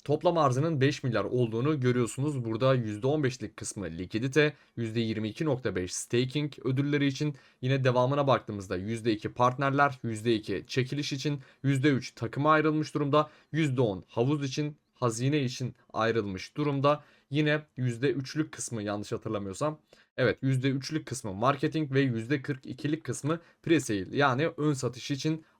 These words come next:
ayrılmış durumda. Peki şöyle tekrardan yukarı çıkıyoruz ve projenin gidişatına bakalım. Şu ana kadar U S D T, U S D, e, toplamı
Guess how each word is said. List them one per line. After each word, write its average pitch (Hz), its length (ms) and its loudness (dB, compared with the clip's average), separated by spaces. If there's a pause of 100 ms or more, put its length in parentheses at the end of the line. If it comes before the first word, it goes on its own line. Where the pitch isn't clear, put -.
ayrılmış 143 680 4
durumda. 117 420 0 (480)
Peki 214 300 6 (600)
şöyle 180 380 4
tekrardan 165 440 4
yukarı 151 380 2
çıkıyoruz 151 560 0
ve 151 200 4 (140)
projenin 147 560 2 (220)
gidişatına 127 640 2
bakalım. 101 320 -2 (220)
Şu 185 180 0
ana 196 160 4
kadar 104 340 0
U 143 220 6
S 143 120 -2
D 160 140 -2
T, 156 240 -4 (160)
U 127 260 2
S - 140 -6
D, 165 240 0 (100)
e, 107 280 0
toplamı 131 500 0